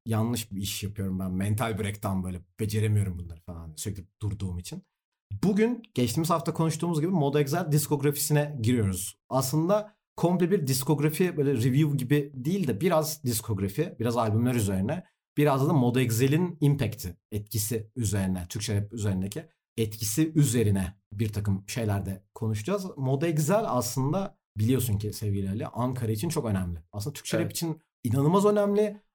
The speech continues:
Speaker 1: ama bence Ankara için de çok önemli ki onlara değineceğim aslında. Biraz Serseri Serbest Stil albümü ve Militans albümü, bu E P''si ya da. Ee, bu ikisi üzerinde konuşacağım. Sen daha önce Altın Jak'ı falan dinlemiş miydin? İlk Moda Excel albümünü.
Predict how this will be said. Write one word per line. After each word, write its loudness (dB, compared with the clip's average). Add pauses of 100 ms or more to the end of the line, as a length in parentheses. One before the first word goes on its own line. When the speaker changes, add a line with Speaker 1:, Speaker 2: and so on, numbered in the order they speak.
Speaker 1:
ama 2
bence 4 (160)
Ankara 4
için 0
de 2
çok -2
önemli -2
ki -2
onlara 0 (340)
değineceğim 2 (140)
aslında. -6
Biraz 0
Serseri 0
Serbest 0
Stil 2
albümü 2 (280)
ve 2
Militans 4
albümü, 0 (200)
bu -2 (160)
E 0
P''si -4
ya -10
da. -16 (180)
Ee, 2
bu 2
ikisi -2
üzerinde 0
konuşacağım. -4
Sen -2
daha 2
önce 4
Altın 4
Jak'ı 0
falan 0
dinlemiş -2
miydin? -2
İlk 0
Moda -2
Excel -4
albümünü. -8